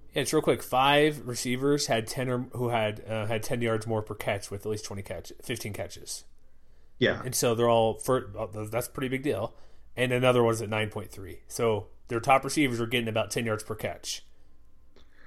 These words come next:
Speaker 1: That's,
Speaker 2: But
Speaker 1: that's what you want,
Speaker 2: the,
Speaker 1: right?
Speaker 2: but the,
Speaker 1: And more. So
Speaker 2: yeah.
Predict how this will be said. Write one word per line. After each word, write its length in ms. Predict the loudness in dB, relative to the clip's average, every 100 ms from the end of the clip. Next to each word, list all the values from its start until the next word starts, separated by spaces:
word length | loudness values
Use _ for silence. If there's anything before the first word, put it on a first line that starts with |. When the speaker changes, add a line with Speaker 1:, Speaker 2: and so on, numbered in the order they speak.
| -6
Speaker 1:
That's, 220 | -6 -6 -14 -20 -8
Speaker 2:
But 140 | -2 6
Speaker 1:
that's 160 | 6 6
what 100 | 2
you 80 | 4
want, 140 | 6
Speaker 2:
the, 60 | 8
Speaker 1:
right? 180 | 8
Speaker 2:
but 80 | 6
the, 80 | 4
Speaker 1:
And 100 | 6
more. 320 | 6 4 0 -4
So 200 | -4 0
Speaker 2:
yeah. 280 | 0 0 -4